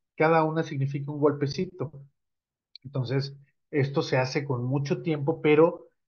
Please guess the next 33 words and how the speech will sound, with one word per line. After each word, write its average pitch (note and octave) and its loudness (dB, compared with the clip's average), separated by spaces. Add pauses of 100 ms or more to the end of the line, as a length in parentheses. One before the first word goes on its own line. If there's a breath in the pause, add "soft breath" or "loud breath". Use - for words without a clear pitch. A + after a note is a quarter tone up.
(240)
no C#3 -2
permite D3+ 0
un C#3 -4
gran D3 2
detalle C#3 -2
en A#2+ -6
cuanto A#2 -6
a - -2
lo A2+ -6
que A#2+ -12
se A#2+ -10
va A#2+ -2
a A#2+ -8
tallar, C3+ 0
es A#2 -6
decir, C#3+ -6 (300 soft breath)
tallarle, C#3+ 0
por C#3 -2
ejemplo, C3+ -2
aquí C#3+ -4
los C3+ 0
ojos E3+ 0
hubiera C3 -2
sido C#3 -2
imposible C#3 -2
en A2+ -4
la A2+ -4
época C3+ -6
porque A#2 -8
no B2+ -4
había B2 0
una B2 -4
herramienta A#2+ -6